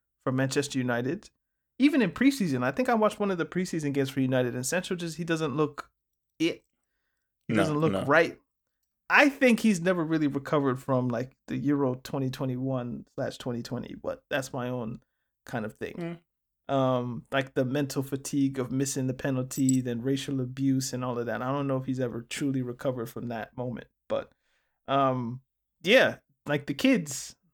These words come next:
Speaker 1: that's who it's gonna have to be. And to be fair, that's who it was against Arsenal. Like I said, like, Garnacho, I mean, Gabriel did, like, the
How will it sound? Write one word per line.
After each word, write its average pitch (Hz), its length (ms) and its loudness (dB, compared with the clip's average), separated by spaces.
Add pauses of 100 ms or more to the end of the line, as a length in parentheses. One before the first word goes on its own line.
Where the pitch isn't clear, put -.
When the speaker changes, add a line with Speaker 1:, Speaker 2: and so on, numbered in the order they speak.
(260)
Speaker 1:
that's 160 180 0
who 185 80 4
it's 165 80 0
gonna 170 180 0
have 165 220 -2
to 160 80 0
be. 160 300 -4 (920)
And 285 240 4 (160)
to 349 80 6
be 339 140 6
fair, 415 80 -4
that's 302 240 4
who 330 160 8
it 247 80 4
was 254 520 2
against 269 300 -4
Arsenal. 294 320 -2
Like 180 200 -2
I 254 40 2
said, 262 280 0
like, 139 120 0
Garnacho, 220 640 2
I 196 80 0
mean, 208 400 4 (460)
Gabriel 220 600 8
did, 196 480 4 (180)
like, 180 320 4
the 175 640 8